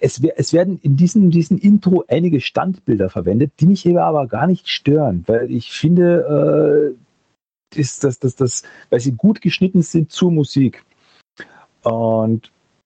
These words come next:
aber trotzdem, ähm, ich, ich, ich, ich muss, also was bei den anderen Tr-, äh, S-, äh, Songs nicht ist, ich muss, äh, kurz mal überlegen, so, Mann, wie ist der nochmal gegangen? Wer war das nochmal?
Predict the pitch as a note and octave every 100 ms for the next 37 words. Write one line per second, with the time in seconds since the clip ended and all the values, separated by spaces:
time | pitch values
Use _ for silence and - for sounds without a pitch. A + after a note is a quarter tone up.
0 | _ - D3+ E3 - - D#3 E3+ - F#3+
1 | F#3 F3 - C#3+ C#3+ D3 D3 C#3 C#3+ D3
2 | _ _ _ - _ - - - - -
3 | D3 D3 _ _ _ _ E3 C#3+ - -
4 | - - C#3+ F3+ G3 - E3+ - - -
5 | D3 D3 - D3 - C#3+ B2+ D#3+ D#3 C#3+
6 | - - C#3+ B2+ - - B2 B2 A#2+ C#3+
7 | - F3+ F3+ C3+ C3+ C#3+ F3+ E3 - -
8 | C#3 D3 - G3+ F3+ D3 D3+ C#3+ D#3+ D3+
9 | B2+ A2 A2 B2+ D3 - E3 D#3+ D#3 D3
10 | C#3 C3 C#3 D3 D3 - - - - D3+
11 | C#3+ C#3 D3 C#3+ C3 D3+ C3+ D3 D3 D3